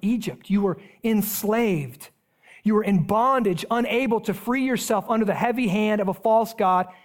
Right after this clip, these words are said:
named Pharaoh. Is there a God? Absolutely, and his name is Yahweh, the great I Am. He has rescued you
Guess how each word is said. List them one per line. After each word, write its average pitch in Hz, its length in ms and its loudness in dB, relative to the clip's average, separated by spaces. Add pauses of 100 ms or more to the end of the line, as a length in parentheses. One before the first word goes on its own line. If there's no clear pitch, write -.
(200)
named 196 300 0
Pharaoh. 208 680 -2 (640)
Is 220 220 0
there 240 160 2
a 202 40 0
God? 196 560 2 (320)
Absolutely, 254 1000 0
and 208 100 2
his 208 140 -2
name 233 300 2
is 214 120 -2 (140)
Yahweh, 214 680 2
the 170 100 0
great 233 460 2
I 208 200 2
Am. 220 440 0 (140)
He 311 300 -2
has 226 280 0
rescued 196 560 -2
you 156 240 -4